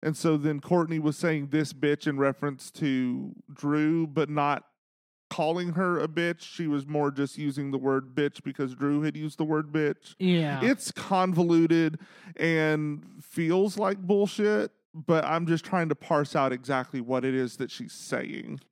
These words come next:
Speaker 2: Drew in her confessional goes, "I'm just confused and flabbergasted in this moment." <laughs> The fact that Courtney just admitted it.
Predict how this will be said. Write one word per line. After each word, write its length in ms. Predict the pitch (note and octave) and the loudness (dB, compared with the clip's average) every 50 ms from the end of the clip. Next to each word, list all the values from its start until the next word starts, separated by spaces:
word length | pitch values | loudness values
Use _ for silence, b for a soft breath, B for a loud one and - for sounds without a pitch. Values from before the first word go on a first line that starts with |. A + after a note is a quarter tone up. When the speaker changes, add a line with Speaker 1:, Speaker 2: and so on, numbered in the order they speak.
| _ - | _ -2
Speaker 2:
Drew 240 | D3 D#3+ G#3+ A3 A3+ | 2 4 6 6 6
in 60 | A3+ | 6
her 100 | A3+ G#3 | 4 2
confessional 440 | - G#3 E3+ D#3 D#3+ D#3+ D3+ - D#3+ | 2 0 0 0 0 0 0 -2 -2
goes, 220 | C#3 C#3+ C#3+ C#3 - _ - | -2 -2 -4 -4 -6 _ -4
"I'm 160 | D#3+ F#3 G#3+ | 0 0 2
just 200 | A3 C#4 - - | 2 0 0 0
confused 640 | - F#3+ F3 - - - C#3+ E3+ G3 G#3 F#3 C#3 F#3 | -2 -2 -2 -2 -4 -4 -2 0 2 2 0 0 -4
and 100 | E3 - | -6 -6
flabbergasted 720 | - D#3+ D3+ D#3 D#3 D#3+ D3+ C#3+ D3 C#3+ C#3 - D3+ C#3 | -4 -4 -2 -2 -2 -2 -2 -2 -4 -4 -4 -4 -4 -2
in 80 | C#3 C#3 | -2 -2
this 160 | C#3 C3+ B2 | -4 -2 0
moment." 320 | D#3+ D3+ D#3 D#3+ D#3 D#3 | 0 2 2 0 0 0
<laughs> 140 | - G3 A3 | 0 2 2
The 140 | G#3 G#3 F#3+ | 2 2 2
fact 180 | E3+ F#3 F3+ E3+ | 2 0 0 0
that 100 | E3+ E3 - | -2 -2 0
Courtney 240 | G3 F#3+ F3+ F3 | 0 2 2 0
just 200 | E3+ D3+ D#3+ C#3 | 0 0 -2 -2
admitted 400 | D#3+ D#3 D3+ D#3 D#3+ D#3 D#3 D3 | 0 0 2 2 2 2 0 0
it. 140 | C#3+ C#3 C3 | -2 -4 -6